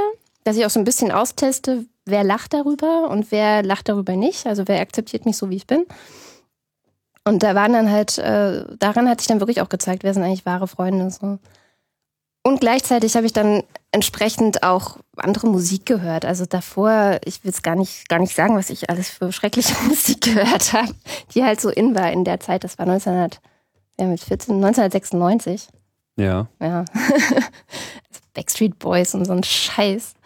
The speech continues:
Speaker 1: Ähm, <clears throat> naja, das war so,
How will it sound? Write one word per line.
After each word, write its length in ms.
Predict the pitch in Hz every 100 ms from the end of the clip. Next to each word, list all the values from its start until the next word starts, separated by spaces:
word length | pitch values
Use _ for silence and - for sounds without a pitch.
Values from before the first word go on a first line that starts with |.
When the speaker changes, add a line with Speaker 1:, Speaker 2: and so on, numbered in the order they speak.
| - - _ -
Speaker 1:
Ähm, 580 | 196 196 196 196 202 - _ _ _ 269
<clears throat> 680 | 254 214 - _ _ _
naja, 320 | 240 220 165 - _ _ _ _ _ -
das 200 | 208 -
war 120 | 233
so, 360 | 214 208 202